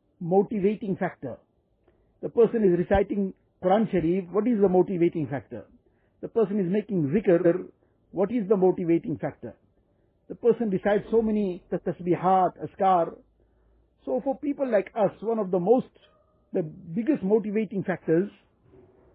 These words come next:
is the great rewards. And there's no harm in that being the niyat, because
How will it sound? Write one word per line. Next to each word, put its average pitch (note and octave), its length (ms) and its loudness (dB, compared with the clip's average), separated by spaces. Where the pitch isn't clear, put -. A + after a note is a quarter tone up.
is G3+ 180 -6
the G#3 80 -2
great A#3+ 280 -2
rewards. A#3+ 520 2
And F#3 120 -10
there's G3 140 -2
no C4 120 -2
harm G#3+ 340 -4
in F#3+ 180 -6
that F3+ 200 -4
being G3+ 200 0
the E3 60 2
niyat, F3+ 380 2
because E3+ 300 -2